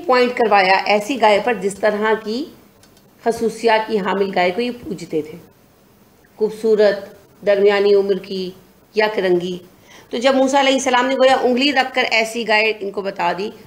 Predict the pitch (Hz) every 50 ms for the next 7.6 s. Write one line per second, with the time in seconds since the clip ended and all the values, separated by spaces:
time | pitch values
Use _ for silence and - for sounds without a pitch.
0 | - - - 196 226 226 226 247 226 220 214 208 208 202 202 208 214 226 214 208
1 | 208 202 202 208 202 - 208 - - 170 190 190 180 175 170 - - 156 147 147
2 | 151 143 170 180 - - _ _ _ _ _ _ _ _ _ _ _ _ _ -
3 | 233 240 233 220 208 208 180 185 175 175 180 180 - - - - - _ - 247
4 | 233 214 233 247 247 247 226 208 185 165 - - 220 220 226 220 233 240 233 247
5 | 214 190 202 190 185 - 180 165 160 170 160 170 156 151 151 - 175 175 185 226
6 | 247 247 - - 180 185 202 202 196 196 185 - 220 214 208 190 180 180 175 170
7 | 175 160 151 151 147 147 147 147 156 175 180 170